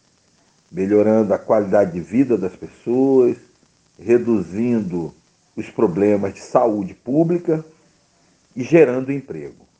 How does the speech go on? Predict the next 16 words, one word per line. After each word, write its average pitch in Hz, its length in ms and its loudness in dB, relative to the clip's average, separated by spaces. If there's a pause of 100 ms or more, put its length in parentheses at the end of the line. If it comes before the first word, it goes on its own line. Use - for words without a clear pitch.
(460)
O 160 80 4
edital 175 400 2
de 156 80 -8
privatização 135 760 -4
do 98 100 -8
B 95 100 -6
N 92 140 -6
D 90 100 -4
E - 20 0
S 127 460 0 (540)
que 110 100 -10
prevê 107 520 0
uma 104 180 -2
concessão 107 680 -8
por 104 300 -10
longuíssimos 120 1040 -2